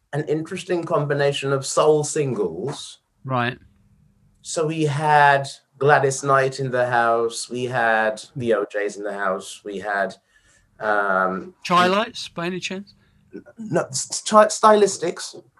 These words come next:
Speaker 2: Stylistics.
Speaker 1: Stylistics.
Speaker 2: Right. Right, right.
Speaker 1: Archie Bell and the Drells.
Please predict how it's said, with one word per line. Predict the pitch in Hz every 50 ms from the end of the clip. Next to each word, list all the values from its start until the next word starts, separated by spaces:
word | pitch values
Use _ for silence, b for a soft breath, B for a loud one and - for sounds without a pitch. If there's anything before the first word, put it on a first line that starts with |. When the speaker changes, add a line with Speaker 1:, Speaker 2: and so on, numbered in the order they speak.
| _ -
Speaker 2:
Stylistics. | - - 175 170 170 175 175 170 - - - 120 - - - - - - _ _ _ _ _ -
Speaker 1:
Stylistics. | 131 131 123 117 120 123 131 127 123 117 127 - _ _ _ _ b b b b -
Speaker 2:
Right. | 151 151 151 147 143
Right, | - 147
right. | 147 147 147 139 - - _ _ _ _ _ -
Speaker 1:
Archie | - 120 123 - - 175 175
Bell | 151 156 151
and | 147 139
the | 135
Drells. | 120 135 135 135 143 160 180 175 - -